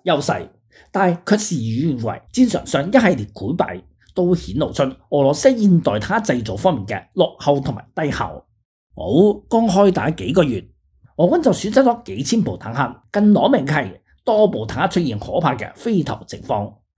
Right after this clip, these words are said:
如此慘烈嘅成績，大大降低咗俄式坦克嘅賣相。除咗戰場表現不佳，俄羅斯嘅國家形象亦一路下滑。西方持續對俄羅斯嘅資源制裁，導致潛在客戶不斷減少。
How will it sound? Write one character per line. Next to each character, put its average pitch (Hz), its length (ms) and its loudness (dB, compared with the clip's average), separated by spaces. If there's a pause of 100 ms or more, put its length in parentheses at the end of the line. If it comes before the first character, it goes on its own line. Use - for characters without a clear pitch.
(260)
如 131 200 -4
此 262 120 -2
慘 196 300 0
烈 262 80 2
嘅 175 100 0
成 - 120 -4
績， 165 320 -2 (300)
大 196 180 2
大 185 180 0
降 190 240 -2
低 208 80 0
咗 208 240 0
俄 - 60 -14
式 - 140 -4
坦 113 380 -8
克 98 100 -12
嘅 82 60 -10
賣 98 220 -12
相。 90 280 -8 (360)
除 - 100 -16
咗 - 380 -6
戰 208 200 2
場 190 300 -2
表 98 160 -10
現 131 220 -2
不 127 160 -2
佳， 123 160 0
俄 - 580 -8
羅 156 80 2
斯 190 140 -4
嘅 - 200 4 (120)
國 202 180 2
家 233 160 0
形 175 240 -6
象 110 260 -4 (160)
亦 190 80 -4
一 233 140 -2
路 220 260 2
下 90 200 -8
滑。 87 200 -12 (460)
西 - 160 -6
方 156 180 -2
持 - 200 -6
續 - 320 -10
對 196 120 4
俄 202 40 2
羅 196 240 -4
斯 - 160 -4
嘅 180 80 4
資 226 320 -2
源 - 180 -4
制 104 220 -6
裁， - 200 -8 (720)
導 226 120 2
致 254 160 2
潛 131 260 -4
在 160 120 0 (100)
客 180 160 4
戶 143 180 0
不 139 160 -8 (160)
斷 101 180 -12
減 98 160 -10
少。 151 320 0